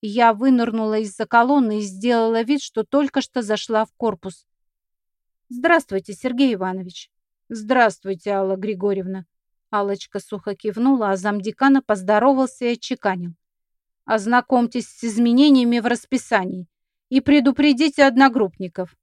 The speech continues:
Я недоуменно похлопала глазами, но пошла в сторону информационного стенда. Там уже стояли ребята с моего курса и переглядывались. «Привет. Ты уже видела?»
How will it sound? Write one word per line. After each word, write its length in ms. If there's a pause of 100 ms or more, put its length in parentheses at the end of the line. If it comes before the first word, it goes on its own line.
(380)
Я 260
недоуменно 800
похлопала 600
глазами, 520
но 160
пошла 340
в 60
сторону 520
информационного 920
стенда. 640 (560)
Там 200
уже 200
стояли 480
ребята 400
с 120
моего 340
курса 500 (320)
и 80
переглядывались. 960 (640)
«Привет. 460 (600)
Ты 100
уже 260
видела?» 540